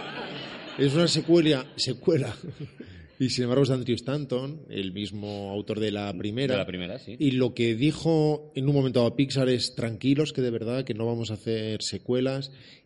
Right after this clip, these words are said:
Speaker 1: y solo haremos secuelas si el director de la película original, eh, tiene una idea realmente poderosa que defiende de forma fehaciente y que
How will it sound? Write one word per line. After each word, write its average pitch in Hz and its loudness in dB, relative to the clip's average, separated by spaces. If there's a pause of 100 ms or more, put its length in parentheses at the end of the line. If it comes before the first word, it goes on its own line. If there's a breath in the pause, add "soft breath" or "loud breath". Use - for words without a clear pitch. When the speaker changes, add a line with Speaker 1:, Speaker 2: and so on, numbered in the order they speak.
Speaker 1:
y 120 -6
solo 175 4
haremos 120 -2
secuelas 110 -4
si - -6
el 107 -4
director 110 -2
de 123 -2
la 113 -4
película 104 -4
original, 104 -8 (600 soft breath)
eh, 92 -6
tiene 123 -4
una 120 -4
idea 117 -2
realmente 127 -2
poderosa 117 0
que 117 -4
defiende 117 -2 (180)
de 101 -4
forma 107 -4
fehaciente 131 -2 (500 soft breath)
y 117 -2
que 123 0